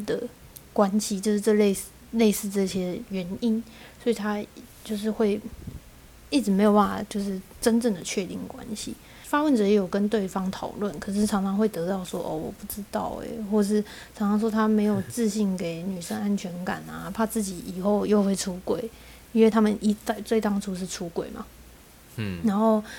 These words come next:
Speaker 1: 觉得对女生很抱歉啊，很愧疚之类的话，所以他们的关系一直都没有进展。
Speaker 2: 嗯。
Speaker 1: 对方曾经说过不知道自己到底有没有喜欢，
Speaker 2: 嗯。
Speaker 1: 什么叫做喜欢？对，这个问题阐述蛮长的，就到这边了。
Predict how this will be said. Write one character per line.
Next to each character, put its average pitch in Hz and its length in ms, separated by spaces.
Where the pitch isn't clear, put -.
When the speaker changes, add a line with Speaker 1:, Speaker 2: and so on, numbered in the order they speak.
Speaker 1:
觉 208 160
得 214 80
对 220 160
女 185 140
生 196 240
很 165 140
抱 170 260
歉 156 260
啊， 151 80
很 156 140
愧 170 220
疚 165 240
之 165 180
类 165 160
的 - 80
话， - 240
所 226 120
以 202 60
他 214 140
们 208 200
的 185 80
关 185 220
系 202 100
一 - 80
直 190 120
都 180 100
没 180 100
有 165 140
进 165 240
展。 - 180
Speaker 2:
嗯。 - 220
Speaker 1:
对 349 100
方 269 200
曾 208 120
经 196 160
说 208 200
过 208 140
不 226 140
知 202 140
道 190 160
自 190 180
己 - 160
到 170 160
底 151 100
有 139 80
没 143 100
有 160 100
喜 - 300
欢， - 200
Speaker 2:
嗯。 226 40
Speaker 1:
什 208 120
么 170 100
叫 196 160
做 175 160
喜 - 260
欢？ - 160
对， 240 220
这 214 140
个 180 220
问 202 260
题 170 160
阐 180 140
述 170 280
蛮 196 220
长 139 280
的， - 80
就 196 180
到 190 140
这 180 140
边 170 220
了。 233 80